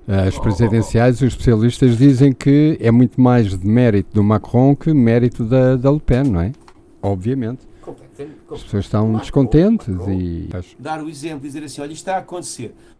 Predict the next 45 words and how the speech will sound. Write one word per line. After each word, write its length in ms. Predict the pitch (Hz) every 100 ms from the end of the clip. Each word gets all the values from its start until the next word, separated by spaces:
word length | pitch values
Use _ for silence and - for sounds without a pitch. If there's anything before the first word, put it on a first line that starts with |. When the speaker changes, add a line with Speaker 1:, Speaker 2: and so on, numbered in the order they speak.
| _ -
Speaker 2:
No 80 |
próximo 480 | - 277 277 262 214
ano, 160 | 160 135
quando 200 | 151 165
ve-, 180 | 131 135
voltarem 440 | 117 147 151 147 143
para 140 | 156
cá 180 | - 165
de 100 | 135
férias, 440 | - 139 120 127 - -
<laughs> 80 | _
façam 440 | - 156 - 143
o 40 | 131
favor." 420 | 113 95 95 98 - _
Speaker 1:
E 80 | 147
funciona, 580 | 117 123 104 147 127 117
Speaker 2:
Não 60 | 98
façam 180 | 85 98
Speaker 1:
não 60 |
Speaker 2:
isso. 100 | 98
Speaker 1:
tenham 160 | 113 110
as 60 | 101
dúvidas 320 | 110 113 110
que 100 | 120
Speaker 2:
Não 80 | 110
diz 80 | 101
Speaker 1:
funciona. 260 | 92 90
Speaker 2:
assim. 180 | 87 - -
Speaker 1:
Eu, 240 | 156 180
pelo 180 | 170 143
menos, 240 | 135 147 147
acredito 360 | 147 139 143
Speaker 2:
Eh, 160 | 123 117
Speaker 1:
nisso. 240 | 120 - -
Speaker 2:
epá, 260 | 127 - -
quer 160 | 110
dizer, 160 | 104 110 _ _ _ _ _ _ -
eh, 420 | 123 120 117 - - - 117 -
acho 260 | - - -
que, 140 | 139 -
acho 180 | 123 -
que 100 | 131
é 40 |
uma 140 | 127
coisa 340 | 117 131 113